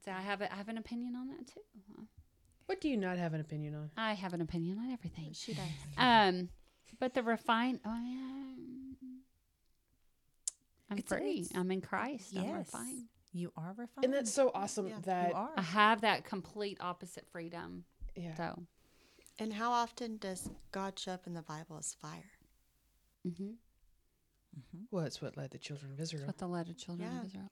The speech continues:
Speaker 1: Mm-hmm. So I think it's
Speaker 3: By
Speaker 1: this,
Speaker 3: night.
Speaker 1: there's a beautiful thing about fire, like the refiner's fire.
Speaker 4: Mm-hmm.
Speaker 2: Yeah.
Speaker 1: And then I just acknowledged that, and I was like, mm-hmm.
Speaker 2: Mm-hmm.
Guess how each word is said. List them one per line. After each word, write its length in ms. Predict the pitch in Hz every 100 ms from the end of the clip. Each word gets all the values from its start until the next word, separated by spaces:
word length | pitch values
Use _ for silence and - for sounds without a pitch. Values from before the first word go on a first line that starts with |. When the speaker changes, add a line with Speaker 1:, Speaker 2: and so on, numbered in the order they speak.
| -
Speaker 1:
Mm-hmm. 240 | 185 185 190 - - - - -
So 160 | - 285
I 120 | 262
think 240 | 269 320 359
it's 240 | 339 -
Speaker 3:
By 120 | 240
Speaker 1:
this, 200 | 220 151
Speaker 3:
night. 240 | 147 139 - - -
Speaker 1:
there's 240 | 233 233
a 40 | 220
beautiful 600 | 190 202 240 - - 202
thing 240 | 196 175
about 260 | 170 165 -
fire, 540 | 170 151 139 165 208 -
like 200 | - 185
the 100 | -
refiner's 640 | 185 180 185 175 208 226 -
fire. 460 | 165 147 147 180 208
Speaker 4:
Mm-hmm. 280 | 165 156 156
Speaker 2:
Yeah. 100 | 165 254
Speaker 1:
And 140 | 208 208
then 120 | 214
I 120 | 202
just 260 | 202 - -
acknowledged 600 | 156 175 214 254 - -
that, 140 | -
and 60 | 185
I 60 |
was 220 | 180 180 196
like, 280 | 175 165 - _ -
mm-hmm. 500 | 170 175 175 185 190
Speaker 2:
Mm-hmm. 220 | 220 277